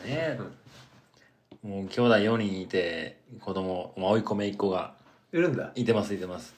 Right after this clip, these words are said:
Speaker 2: なるほどね。
Speaker 1: うん。なんかまあ、僕はね、その、瞳やからいいとこしか見れてないですけど、可愛いなとか。
Speaker 2: それはある？
Speaker 1: もちろんめちゃくちゃありますよ。
Speaker 2: そうか、そうか。
Speaker 1: うん、子供は好きなんで。でもやっぱ、大変な部分もいっぱいあるやろなとか。
Speaker 2: それは大変だよ。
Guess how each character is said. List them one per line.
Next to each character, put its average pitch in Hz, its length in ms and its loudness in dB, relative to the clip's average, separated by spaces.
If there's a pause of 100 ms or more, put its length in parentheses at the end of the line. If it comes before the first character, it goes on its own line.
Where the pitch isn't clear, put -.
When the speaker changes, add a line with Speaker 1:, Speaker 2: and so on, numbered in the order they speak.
(220)
Speaker 2:
な 104 120 -2
る 98 80 -2
ほ 92 100 -6
ど 98 120 -4
ね。 107 80 2
Speaker 1:
う - 20 4
ん。 101 380 -2 (800)
な 98 100 -4
ん - 40 -10
か 82 40 -10
ま 87 340 -2
あ、 - 40 -14 (240)
僕 95 440 0
は 170 140 8
ね、 202 180 6
そ 90 140 -6
の、 85 220 -8
瞳 98 340 0
や 87 100 -2
か 85 100 -6
ら 80 100 -2
い 101 140 0
い 101 40 2
と 117 120 6
こ 117 100 -6
し - 100 -8
か - 60 -8
見 78 100 -10
れ 78 80 -10
て 95 80 -12
な 87 80 -6
い 73 60 -10
で 67 60 -14
す - 100 -18
け 78 80 -6
ど、 101 320 -2 (240)
可 90 180 0
愛 78 140 -2
い 80 40 -10
な 113 140 2
と 104 100 0
か。 82 360 -6 (340)
Speaker 2:
そ 147 80 -2
れ 170 60 6
は 165 260 6
あ 147 60 8
る？ - 200 2 (200)
Speaker 1:
も 143 240 8
ち 156 80 4
ろ 131 80 8
ん - 20 4
め 98 80 2
ち 123 80 2
ゃ 117 40 8
く 127 60 6
ち 131 60 6
ゃ 156 60 10
あ - 20 10
り 156 60 4
ま 156 80 0
す - 100 -4
よ。 143 140 -2
Speaker 2:
そ 202 100 4
う 175 40 4
か、 160 40 -2
そ 160 120 -4
う - 60 -2
か。 - 120 0
Speaker 1:
う 117 40 0
ん、 101 120 -2
子 113 120 -2
供 110 180 0
は 107 80 -2
好 - 120 -16
き 98 60 -6
な 82 100 -8
ん - 80 -14
で。 - 100 -14 (220)
で 123 80 4
も 113 80 4
や 113 60 4
っ - 120 -8
ぱ、 - 220 -6 (880)
大 87 140 -2
変 92 80 -4
な 82 80 -4
部 85 80 -2
分 82 160 -4
も 76 100 -12
い 76 40 -12
っ - 60 -14
ぱ - 100 -12
い 82 40 -6
あ - 40 -6
る 87 60 -8
や 85 60 -6
ろ 78 100 -10
な 78 100 -10
と - 100 -12
か。 - 400 -8
Speaker 2:
そ 180 80 0
れ 180 60 6
は 175 40 4
大 175 140 6
変 185 120 4
だ 185 120 6
よ。 - 100 -2